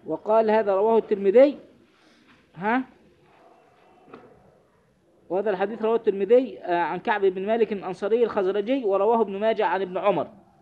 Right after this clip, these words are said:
طيب. قال أبو اليزيد البسطامي، أبو يزيد البسطامي رضي الله، رحمه الله تعالى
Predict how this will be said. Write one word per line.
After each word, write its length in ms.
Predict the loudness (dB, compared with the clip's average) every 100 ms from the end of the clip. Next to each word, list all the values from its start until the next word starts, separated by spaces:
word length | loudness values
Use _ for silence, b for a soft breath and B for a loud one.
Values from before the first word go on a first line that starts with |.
| _ -8
طيب. 160 | -8 -8 _ b b b b b b b
قال 200 | 0 2
أبو 260 | 4 2 2
اليزيد 400 | 4 2 2 -4
البسطامي، 680 | -4 -4 0 0 0 -4
أبو 260 | -4 -2 2
يزيد 320 | 2 0 -4
البسطامي 600 | -4 -4 -6 -4 -6 -4
رضي 240 | -2 0 0
الله، 180 | 0 -4
رحمه 360 | -4 -6 -8
الله 180 | -4 -4
تعالى 460 | -2 -2 0 -2